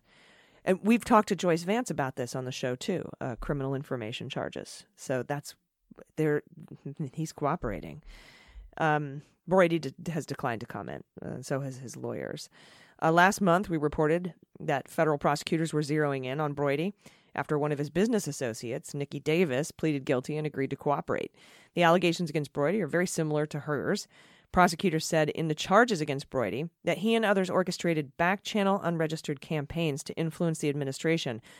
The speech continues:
though their efforts were ultimately unsuccessful. Broidy, according to the information, previous court documents, and people familiar with the matter,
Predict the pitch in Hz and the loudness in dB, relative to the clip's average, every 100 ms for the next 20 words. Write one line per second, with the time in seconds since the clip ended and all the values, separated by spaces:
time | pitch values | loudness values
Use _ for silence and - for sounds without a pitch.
0 | - 165 156 - 151 147 - 151 131 - | -2 2 4 2 0 -4 -2 0 0 0
1 | 143 131 131 117 101 - 120 - - - | -2 -2 -4 -6 -10 -6 -6 -4 -8 -10
2 | _ - - - - _ - 160 160 190 | _ -20 -20 -20 -20 _ 2 6 6 6
3 | 233 - 180 175 156 156 156 156 143 147 | 2 4 4 6 2 0 0 -2 -2 0
4 | 185 214 - 175 165 160 - 165 - 143 | -2 -4 -2 0 2 -2 0 0 2 0
5 | 151 147 196 147 156 143 - 156 151 151 | 0 -4 -4 -6 -4 -4 -2 0 0 0
6 | 139 139 123 185 | -2 -2 0 2